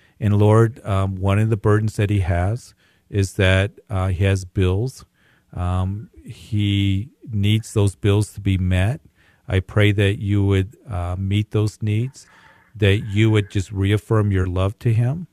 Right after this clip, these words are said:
that you're with him. You promise you never leave us or forsake us, that we can rest in your promises, that you give him that rest that he needs as he looks to you and trusts in you, that you will supply all our needs in Christ Jesus, that you would work powerfully,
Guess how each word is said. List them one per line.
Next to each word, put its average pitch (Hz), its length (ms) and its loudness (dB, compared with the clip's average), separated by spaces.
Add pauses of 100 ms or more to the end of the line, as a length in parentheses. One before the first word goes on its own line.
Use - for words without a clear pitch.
(140)
that 95 140 0
you're 95 200 -2
with 95 320 -2
him. 120 200 0
You 104 120 0
promise 101 440 -2
you 101 80 -6
never 95 280 -2
leave 107 260 -2
us 107 180 -4
or 101 80 -4
forsake 95 520 -4
us, 120 320 -8 (600)
that 98 160 2
we 104 120 2
can 98 220 -2
rest 98 340 0
in 117 120 0
your 101 120 0
promises, 107 600 0
that 101 100 -2
you 95 160 0
give 104 300 -2
him 113 240 0
that 107 240 -2
rest 107 340 -2
that 98 160 -2
he 95 80 -2
needs 104 420 -2
as 92 180 -4
he 101 120 -4
looks 95 340 -4
to - 160 -8
you 104 360 0
and 90 140 -6
trusts - 420 -4
in 104 160 0
you, 113 320 -2 (640)
that 104 160 2
you 107 180 2
will 110 80 2
supply 104 420 0
all 98 180 2
our 113 100 2
needs 110 340 0
in 101 120 -2
Christ 101 340 -2
Jesus, - 640 -6 (380)
that 104 160 2
you 104 180 2
would 104 140 2
work 98 280 -2
powerfully, 123 760 -2